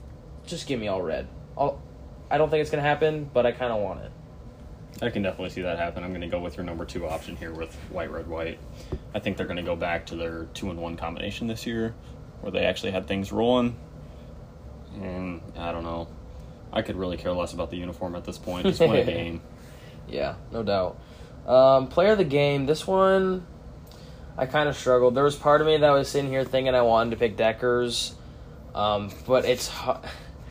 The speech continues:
Speaker 1: it's hard. So the reason I said that was I'm just, I'm, I'm trying to positively influence a bounce back game. I'm, I'm, tr-, I wanted to try my best, but I just can't pick anyone in the offense.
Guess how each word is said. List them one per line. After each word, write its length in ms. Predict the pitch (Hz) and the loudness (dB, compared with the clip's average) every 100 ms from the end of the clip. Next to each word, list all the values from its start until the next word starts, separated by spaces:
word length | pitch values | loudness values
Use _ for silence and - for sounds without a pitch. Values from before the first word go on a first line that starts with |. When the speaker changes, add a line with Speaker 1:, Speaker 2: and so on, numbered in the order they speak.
| - - - - - - - | -16 -16 -16 -18 -16 -8 -2
Speaker 1:
it's 180 | 131 | -2
hard. 720 | - - 135 147 151 160 147 - - - - - | -4 2 8 12 12 10 6 -6 -12 -16 -18 -8
So 140 | - 160 | 0 6
the 80 | |
reason 220 | 190 214 208 | 8 10 8
I 60 | |
said 180 | 175 175 | 8 10
that 180 | 156 131 | 10 8
was 220 | 131 135 | 6 4
I'm 240 | - 139 147 | 6 4 8
just, 360 | 160 139 - - - | 6 6 0 -2 4
I'm, 320 | 147 151 147 | 6 6 0
I'm 120 | - 147 | -2 0
trying 300 | - 170 180 | 4 6 8
to 280 | 170 147 - - - - - - - - - - - | 8 8 2 -14 -16 -16 -18 -18 -18 -18 -18 -16 2
positively 760 | 160 165 165 160 156 147 156 | 10 10 10 4 4 4 4
influence 540 | 143 143 143 147 139 - | 4 0 0 0 2 2
a 40 | |
bounce 340 | 113 120 123 - | 8 8 8 8
back 280 | 107 92 | 6 6
game. 300 | - 95 90 | 2 -2 2
I'm, 180 | 95 120 | 2 4
I'm, 160 | 117 131 | 4 2
tr-, 220 | - 147 | 0 6
I 80 | 135 | 8
wanted 320 | 147 165 175 | 10 10 8
to 60 | 160 | 4
try 240 | 156 156 | 6 8
my 60 | 139 | 8
best, 260 | 123 117 - | 6 2 2
but 120 | 117 | 6
I 120 | 156 | 6
just 200 | 160 147 | 6 0
can't 340 | - 175 175 | 4 4 4
pick 220 | - 156 147 | 4 2 4
anyone 260 | 143 143 | 2 2
in 40 | 139 | 0
the 100 | 127 | 2
offense. 580 | 113 117 120 113 113 | 2 2 0 0 -4